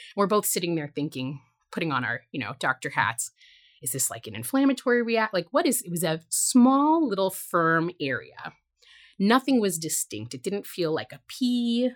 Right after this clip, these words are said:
It didn't feel like a ball. It was just an area of the skin that literally, if you pressed on this table right here, it just felt a little hard.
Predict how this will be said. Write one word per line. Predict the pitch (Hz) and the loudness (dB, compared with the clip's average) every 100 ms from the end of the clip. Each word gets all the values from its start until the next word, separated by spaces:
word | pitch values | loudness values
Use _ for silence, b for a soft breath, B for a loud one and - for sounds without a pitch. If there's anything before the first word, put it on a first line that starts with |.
| - | -6
It | 170 | -8
didn't | - 156 | -8 -8
feel | 110 151 | -6 -6
like | 135 - | -4 -6
a | - | -6
ball. | 147 226 240 240 233 233 233 233 B B B | 0 4 4 4 2 2 0 -4 B B B
It | 220 | 2
was | 208 | 2
just | 294 294 | 2 2
an | 247 - | 2 2
area | 175 185 202 | 4 4 4
of | 190 | 2
the | 170 | 0
skin | - - 170 | -2 0 0
that | 151 170 | 0 0
literally, | 180 208 214 | 0 0 0
if | 190 | -4
you | 139 | -6
pressed | - 143 - | -4 -4 -2
on | 156 | -2
this | 151 | -2
table | - 156 151 151 | -2 -2 -2 0
right | 156 - | -2 0
here, | 330 392 | 2 4
it | |
just | - - | 4 2
felt | 233 | 2
a | 208 | 2
little | 247 370 403 440 - _ _ - | 0 2 2 0 -4 _ _ -4
hard. | - 117 87 | 2 2 0